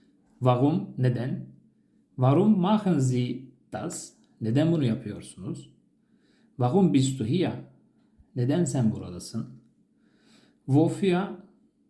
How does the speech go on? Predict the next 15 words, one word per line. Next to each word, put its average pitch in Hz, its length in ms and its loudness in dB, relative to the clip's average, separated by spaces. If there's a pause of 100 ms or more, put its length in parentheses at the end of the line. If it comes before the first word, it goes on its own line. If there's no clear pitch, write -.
(300)
nasıl 147 580 2
bir 110 420 -4 (200)
anlamına 113 440 -8
geliyor. 98 400 -10
Nasıl 113 380 -6
bir? 113 320 -12 (320)
Wofür 143 640 2
ein 139 100 0
Auto 123 480 -2
fährst - 460 -8
du? - 260 -8
Nasıl 185 340 2
bir 131 320 2
araba 113 600 -6 (500)
sürüyorsun? 98 880 -8